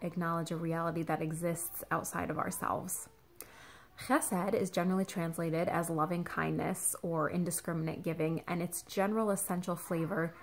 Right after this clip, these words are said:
is the movement of expansion or extension, of extending outside of one's own self.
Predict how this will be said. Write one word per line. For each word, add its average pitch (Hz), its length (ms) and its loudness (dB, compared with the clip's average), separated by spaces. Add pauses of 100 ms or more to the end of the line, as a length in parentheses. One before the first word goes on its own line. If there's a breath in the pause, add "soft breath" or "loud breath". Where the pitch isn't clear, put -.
(180 loud breath)
is 170 280 2
the 180 80 2
movement 185 380 2
of 175 100 -2
expansion 165 760 -2
or 151 120 0
extension, - 720 -2
of 170 120 -4
extending 170 760 0
outside 170 500 2
of 170 120 -4
one's 165 260 0
own 160 240 0
self. - 540 -4